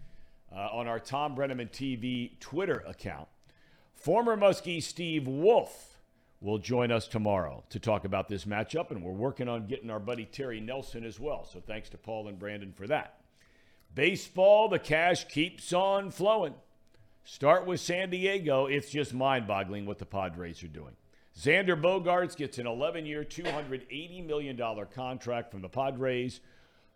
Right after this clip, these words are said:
Bogaerts will eventually move from shortstop to second base when Fernando Tatis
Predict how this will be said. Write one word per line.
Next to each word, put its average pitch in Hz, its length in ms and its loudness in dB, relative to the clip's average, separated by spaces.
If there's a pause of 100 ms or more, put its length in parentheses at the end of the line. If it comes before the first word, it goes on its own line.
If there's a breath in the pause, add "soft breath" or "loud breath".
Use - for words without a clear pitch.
(120)
Bogaerts 190 680 6
will 151 220 6
eventually 135 800 2
move 101 420 -2
from 117 160 -2
shortstop 170 720 0
to 131 80 -8
second 117 420 -2
base 113 540 -4 (480 soft breath)
when 131 220 -4
Fernando 151 580 0
Tatis 135 600 -2